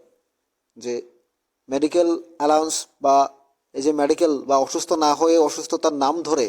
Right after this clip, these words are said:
নাম করে লক্ষ লক্ষ টাকা বছরে হাতিয়ে নিচ্ছে বিধানসভায় বিল পেশ করে এমএলএরা। সেই বক্তব্য মাননীয় সুদীপ রায় বর্মন রেখেছিলেন।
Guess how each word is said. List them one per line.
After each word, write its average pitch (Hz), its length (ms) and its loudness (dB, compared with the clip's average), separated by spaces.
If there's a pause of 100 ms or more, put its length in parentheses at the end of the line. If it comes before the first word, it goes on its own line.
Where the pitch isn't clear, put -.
(320)
নাম 131 380 -2
করে 139 260 0 (540)
লক্ষ 131 300 -4
লক্ষ 156 260 -2
টাকা 147 240 0
বছরে 143 320 -4
হাতিয়ে 139 280 -6
নিচ্ছে 143 280 -6
বিধানসভায় 135 500 -6
বিল 139 220 -6
পেশ 139 260 -4
করে 127 220 -6 (480)
এমএলএরা। 131 360 -6 (840)
সেই 143 180 -8
বক্তব্য 139 380 -2
মাননীয় 139 300 -2
সুদীপ 156 280 -4
রায় 156 120 4
বর্মন 151 260 2
রেখেছিলেন। 151 520 -8